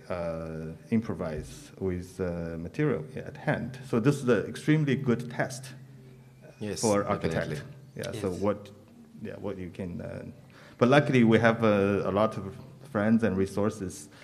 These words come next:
Speaker 1: and, and references that people have done this before.
Speaker 3: Hmm.
Speaker 1: And we can research, I mean, earth or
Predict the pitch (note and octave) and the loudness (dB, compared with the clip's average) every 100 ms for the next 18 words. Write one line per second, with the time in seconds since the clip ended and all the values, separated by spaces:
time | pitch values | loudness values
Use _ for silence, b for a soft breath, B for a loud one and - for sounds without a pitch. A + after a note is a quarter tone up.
0 | B B B B A#2+ G#2 F#2 F#2+ G2+ F#2 | B B B B -10 -8 -6 -8 -8 -10
1 | - - F2+ F2+ A#2 A#2 G2+ F2 F2+ D#2+ | -14 -14 -6 2 2 2 -2 -2 -8 -12
2 | - - - - - G#2 G2 A2+ A2+ G#2 | -12 -12 -14 -16 -8 -4 -2 2 4 4
3 | G#2+ G2+ F#2+ G#2 - D#3+ F2 - - - | 0 0 0 -4 -2 0 0 -4 -14 -18
4 | - - B2+ A2 G2 - G2+ G#2+ A2+ F#2 | -20 -12 -10 -10 -12 -8 -4 0 0 -2
5 | F2+ E2 D#2 F2+ E2 E2 F2 F2+ - E2+ | -6 -8 -10 -10 -10 -4 -4 -4 -8 -10
6 | E2+ | -10